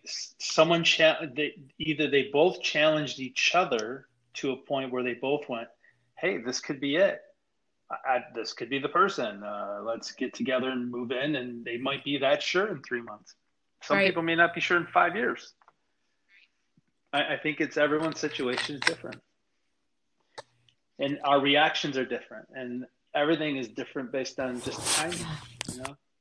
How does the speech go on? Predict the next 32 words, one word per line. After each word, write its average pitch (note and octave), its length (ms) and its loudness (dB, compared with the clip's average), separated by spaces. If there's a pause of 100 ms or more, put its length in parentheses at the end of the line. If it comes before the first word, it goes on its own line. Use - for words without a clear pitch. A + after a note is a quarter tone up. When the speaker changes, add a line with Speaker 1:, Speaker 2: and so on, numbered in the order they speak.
(1400)
Speaker 1:
This D3 420 4
worked F#3 300 8
for C3 120 2
them, B2 280 2
or, C3 480 0
but - 320 2 (100)
it D#3 120 -2
could D#3+ 100 6
Speaker 2:
Right. G3+ 140 12
Speaker 1:
be D4 60 10
over B2+ 160 4
next A#2 320 -4
week. A#3 80 4
Speaker 2:
Well, A#3 80 4
'cause, A#3 120 6
Speaker 1:
I F#3 40 0
mean, A3 60 2
Speaker 2:
because, C4+ 140 10
Speaker 1:
we A3+ 60 8
don't B2 240 -2
know. A2 260 -8
Speaker 2:
because D4 340 8
they B3+ 160 10
don't A3+ 280 2
know A3+ 160 2
each - 180 4
other F#3+ 320 8
Speaker 1:
<laughs> - 0 -
Right? E3+ 140 10
Speaker 2:
yet. - 120 2
Speaker 1:
So, - 180 0
<laughs> - 200 -2